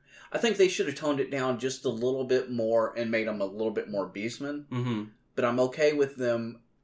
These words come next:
Speaker 1: mutating the Beastman.
Speaker 2: Yeah, that's fine. Um, and again, this is aesthetics. Whatever.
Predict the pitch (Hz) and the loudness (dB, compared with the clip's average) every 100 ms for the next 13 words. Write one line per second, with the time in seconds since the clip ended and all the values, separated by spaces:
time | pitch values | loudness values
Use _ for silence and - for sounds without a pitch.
0 | _ _ _ - 127 131 131 123 120 113 | _ _ _ -6 -2 -2 0 -2 0 -4
1 | 98 95 113 - 90 71 - - - - | -4 -4 -6 -6 -10 -8 -4 -2 -4 -6
2 | 139 - 98 90 - - _ - 131 131 | -6 -4 -2 -2 -8 -16 _ -6 -2 2
3 | 127 120 107 107 - _ _ _ _ _ | 2 2 0 -6 -14 _ _ _ _ _
4 | _ - - - 190 160 165 - - - | _ -6 -6 -6 2 4 4 2 -2 -10
5 | - 139 143 127 120 120 - 104 - - | -4 -2 -2 2 2 2 -2 -2 -4 -10
6 | - - 131 107 - - | -12 -4 0 0 0 -6